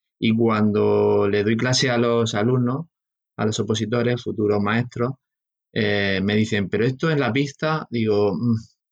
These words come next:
en la pista queda muy bien, o sea, una sesión de este estilo, con, no sé, con variables y tal, queda muy bien, pero un pro-, en un proceso de oposición se tienen que ver, por ejemplo, tres tareas en un supuesto y tal". Digo, difiere un poco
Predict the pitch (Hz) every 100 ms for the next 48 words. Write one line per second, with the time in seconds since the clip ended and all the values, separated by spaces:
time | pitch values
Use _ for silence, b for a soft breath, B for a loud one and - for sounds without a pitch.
0 | _ - 120 120 117 156 - 165 165 135
1 | 135 135 131 139 120 110 123 98 87 98
2 | 117 110 98 104 123 127 117 - 123 117
3 | 113 113 113 113 113 139 139 135 135 123
4 | 117 110 104 110 110 107 117 104 90 -
5 | - - 80 85 82 95 131 135 127 135
6 | 139 - _ - 135 135 113 110 104 107
7 | 113 127 135 120 139 151 139 131 117 120
8 | 131 135 113 117 117 113 117 113 110 110
9 | 113 107 98 - 87 90 87 82 90 -
10 | 123 90 82 _ - 85 _ _ _ _
11 | _ _ _ _ 104 98 92 - - 113
12 | - 110 117 113 113 117 110 113 127